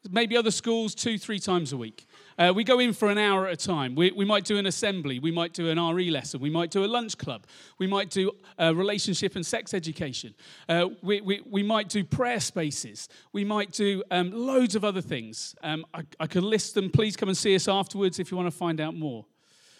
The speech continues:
But I really wanna honor you guys that are in schools every single day, shining Jesus' love and light to people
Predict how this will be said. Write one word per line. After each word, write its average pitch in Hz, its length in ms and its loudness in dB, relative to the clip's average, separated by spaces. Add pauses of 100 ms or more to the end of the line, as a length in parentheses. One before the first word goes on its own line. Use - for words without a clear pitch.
(280)
But 180 80 2
I 175 120 0
really 254 360 0
wanna 208 280 2
honor 165 420 -2 (560)
you 214 220 0
guys 175 380 2
that 165 100 0
are 151 280 -4
in 214 260 0
schools 123 800 -4 (240)
every 220 440 0
single 202 420 -8
day, 120 480 -10 (680)
shining 180 640 0
Jesus' 170 640 -4
love 151 560 -4
and 139 180 -4
light 110 440 -10 (180)
to - 140 -10
people 117 440 -14